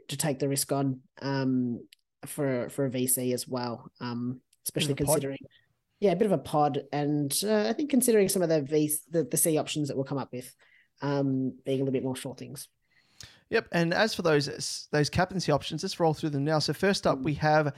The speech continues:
Speaker 2: the Bont, uh, up against the Saints on Saturday at seven twenty-five P M at Marvel, and he's had scores of one eighty-one,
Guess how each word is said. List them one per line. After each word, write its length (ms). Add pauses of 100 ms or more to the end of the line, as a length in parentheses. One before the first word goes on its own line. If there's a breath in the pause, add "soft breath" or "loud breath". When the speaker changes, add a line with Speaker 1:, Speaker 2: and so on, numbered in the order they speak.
(240 loud breath)
Speaker 2:
the 140
Bont, 600
uh, 20
up 300
against 360
the 80
Saints 340
on 140
Saturday 380
at 100
seven 220
twenty-five 580
P 200
M 180 (380 loud breath)
at 240
Marvel, 580
and 260
he's 100
had 120
scores 300
of 200
one 240
eighty-one, 640